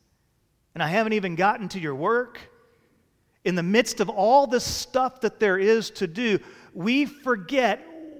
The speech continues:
why is it? Why? Why is it that I do what I do? But when you have a mission and a vision, you have a focus and an energy.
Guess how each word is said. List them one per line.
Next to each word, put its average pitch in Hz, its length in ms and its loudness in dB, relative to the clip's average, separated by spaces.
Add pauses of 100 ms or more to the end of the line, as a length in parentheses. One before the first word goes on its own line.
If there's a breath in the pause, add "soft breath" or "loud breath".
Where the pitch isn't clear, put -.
why 214 320 -8
is 277 320 -8
it? 247 260 -12 (880)
Why? 240 480 -12 (840)
Why 220 220 2
is 262 180 0
it 233 160 2
that 196 120 6
I 175 180 8
do 165 360 0 (300)
what 139 240 -4
I 131 100 -6
do? 220 320 -10 (800 soft breath)
But 208 100 4
when 220 160 2
you 226 120 2
have 220 200 2
a 175 100 2
mission 240 440 0
and 202 180 -2
a 170 80 -2
vision, 185 420 -4
you 175 120 -2
have 165 140 -2
a 156 80 -4
focus 190 500 0
and 156 120 -4
an 143 120 -10
energy. 127 640 -12